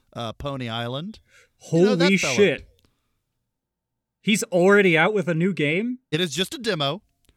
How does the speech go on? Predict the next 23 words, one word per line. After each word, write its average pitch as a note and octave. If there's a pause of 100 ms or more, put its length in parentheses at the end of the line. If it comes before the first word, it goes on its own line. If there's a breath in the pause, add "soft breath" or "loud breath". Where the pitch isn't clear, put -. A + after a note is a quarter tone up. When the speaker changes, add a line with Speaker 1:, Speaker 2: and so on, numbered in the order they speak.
(400)
Speaker 1:
and D#3
it D3+
makes E3+
it D3
very E3
clear G#3
that F3
it's D#3+
just E3+
a F#3
demo A#2+ (240)
because C#3
it, C3
the, B2+ (420)
the A#2+
pitch -
of F3+
the F#3+
game A#2
is G#2 (760)
you're B2
playing G3
a D#3